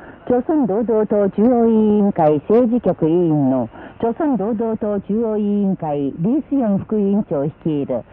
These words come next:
朝鮮労働党代表団が、一日、人民大会堂で中国共産党中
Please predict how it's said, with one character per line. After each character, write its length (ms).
朝 200
鮮 180
労 180
働 220
党 180
代 260
表 140
団 300
が、 100
一 180
日、 500
人 240
民 280
大 180
会 240
堂 220
で 200
中 340
国 160
共 220
産 180
党 220
中 120